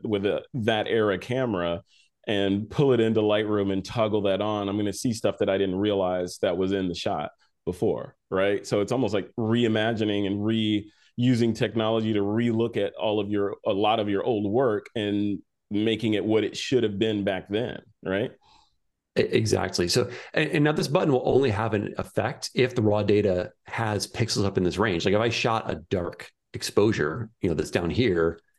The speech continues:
Speaker 1: Mm-hmm.
Speaker 2: toggling this button doesn't do anything because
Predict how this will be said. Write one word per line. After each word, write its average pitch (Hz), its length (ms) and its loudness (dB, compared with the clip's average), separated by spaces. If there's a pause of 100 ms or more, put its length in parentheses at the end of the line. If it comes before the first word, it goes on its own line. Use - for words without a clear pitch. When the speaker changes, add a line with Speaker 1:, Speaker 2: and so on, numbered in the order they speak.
(220)
Speaker 1:
Mm-hmm. 101 220 -2
Speaker 2:
toggling 101 400 2
this 92 140 0
button 92 300 0
doesn't 90 280 0
do 139 140 2
anything 95 320 0
because 87 480 -2